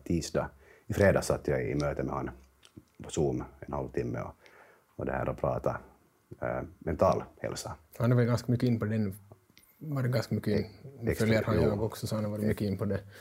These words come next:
Speaker 1: Extremt du-, duktig och extremt vask, det här karln med otroligt mycket, mycket kunskap.
Speaker 2: Och han har också en podcast.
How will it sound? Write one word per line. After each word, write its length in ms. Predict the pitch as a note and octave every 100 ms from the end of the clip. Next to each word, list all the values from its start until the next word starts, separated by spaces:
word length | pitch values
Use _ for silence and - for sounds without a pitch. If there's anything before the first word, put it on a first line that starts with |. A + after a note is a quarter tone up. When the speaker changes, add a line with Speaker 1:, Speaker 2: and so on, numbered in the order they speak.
| - - -
Speaker 1:
Extremt 600 | F2 - D#2+ C#2+ - -
du-, 260 | - D2 -
duktig 380 | D2 C2+ - B1+
och 100 | C2
extremt 800 | B1+ - - E2+ C#2+ - - - -
vask, 500 | D2 C#2 C2 - - -
det 140 | -
här 260 | C#2 C2 - - _ _ _ _ _ _
karln 260 | - C2+ C2+
med 220 | B1 B1 - -
otroligt 440 | - D#2+ E2+ D2+ B1+
mycket, 440 | C2 - - -
mycket 220 | - -
kunskap. 400 | - - - - - - -
Speaker 2:
Och 100 | G#2+
han 100 | G#2+
har 100 | A2
också 200 | B2+ F3+
en 60 |
podcast. 420 | - - - -